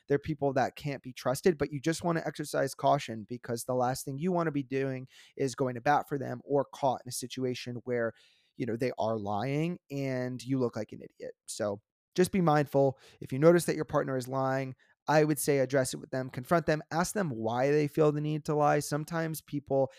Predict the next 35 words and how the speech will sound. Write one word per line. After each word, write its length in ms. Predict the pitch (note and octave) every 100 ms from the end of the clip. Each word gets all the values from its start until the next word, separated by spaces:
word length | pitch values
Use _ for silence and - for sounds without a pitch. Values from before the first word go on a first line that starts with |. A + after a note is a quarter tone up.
| -
have 180 | C3+ A#2+
silly 360 | - C3+ C3+
reasons. 540 | B2 B2+ B2 B2+ C3 - - - -
You 100 | C#3+
know, 60 |
maybe 260 | C3+ E3+ F3+
it's 100 | F3
'cause 140 | -
they 80 | F3
don't 200 | F3+ F3+
wanna 180 | F3+ F3
upset 340 | E3+ - G3+
you, 220 | - B2+ A#2+ -
but 180 | C3+ - - _
that 300 | C3 D#3+ F3+
is 420 | F3+ E3+ D#3+ C3+ - A2 B2 D3+
not 420 | D3+ D3+ C#3+ -
the 180 | C#3 C#3+
issue. 480 | C3 - D#3 E3
The, 200 | D3 C#3 -
the 160 | C3 C3+
deeper 320 | B2+ F3 D3+
issue 360 | C3+ C3+ C#3 C3
is 160 | A#2+
why 300 | A#2 C#3 C#3
they 180 | C3 C3
felt 720 | - - - D3 B2 - - - _ _ -
that 240 | - G#2+ -
what 240 | C3 C3 - _ _
the 100 | B2+
truth 300 | - A3 -
was 260 | C3+ B2
would 180 | A2+ D#3+
upset 360 | C3 - A#2+ A#2+
you, 240 | A#2+ A#2